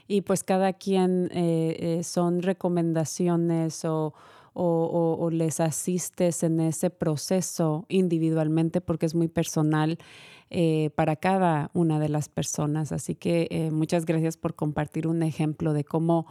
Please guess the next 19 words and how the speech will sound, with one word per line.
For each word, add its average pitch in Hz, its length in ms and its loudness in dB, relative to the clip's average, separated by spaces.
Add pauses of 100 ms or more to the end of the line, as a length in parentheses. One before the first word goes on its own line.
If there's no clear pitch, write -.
(400)
cómo, 190 540 2 (100)
eh, 156 480 0 (140)
trabaja, 165 920 0
eh, 151 520 -2
eh, 160 340 -6
el 165 100 0
apoyo 170 640 0
que 160 100 -4
reciben 165 800 0
de 170 340 0
la 156 240 2
otra 175 340 0
parte, 151 400 -6
o 151 80 -4
sea, 147 300 -2
de, 151 220 -6
de 151 80 -2
ustedes 156 460 -4
como, 151 360 -4